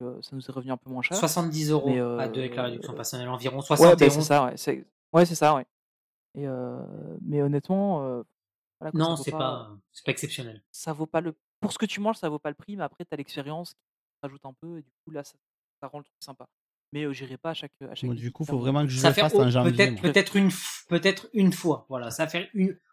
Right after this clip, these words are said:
Speaker 2: au moins
Speaker 1: Oui,
Speaker 2: une
Speaker 1: voilà.
Speaker 2: fois
Speaker 3: Ouais.
Speaker 2: pour vivre le
Speaker 3: Oui,
Speaker 2: truc,
Speaker 3: oui.
Speaker 2: rentrer dans le restaurant. Mais faut pas y
Speaker 1: Ah
Speaker 2: aller.
Speaker 1: oui, tu le fais une fois de
Speaker 3: Ouais.
Speaker 1: temps en temps, euh,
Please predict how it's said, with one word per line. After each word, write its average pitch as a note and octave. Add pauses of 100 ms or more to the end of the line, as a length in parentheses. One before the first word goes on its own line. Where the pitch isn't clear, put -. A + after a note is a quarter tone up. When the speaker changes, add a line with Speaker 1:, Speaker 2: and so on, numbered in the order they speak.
Speaker 2:
au F#3
moins F#3
Speaker 1:
Oui, F3
Speaker 2:
une E3
Speaker 1:
voilà. -
Speaker 2:
fois G3+
Speaker 3:
Ouais. C#3+
Speaker 2:
pour D3
vivre E3
le D#3
Speaker 3:
Oui, F3
Speaker 2:
truc, F3
Speaker 3:
oui. E3+
Speaker 2:
rentrer F3
dans E3
le D3+
restaurant. D3 (480)
Mais D#3+
faut D#3+
pas D#3+
y D#3+
Speaker 1:
Ah D#3
Speaker 2:
aller. F3+
Speaker 1:
oui, F3+
tu -
le F3+
fais F#3
une E3
fois -
de D3+
Speaker 3:
Ouais. C3
Speaker 1:
temps D3+
en D#3
temps, F3
euh, C#3+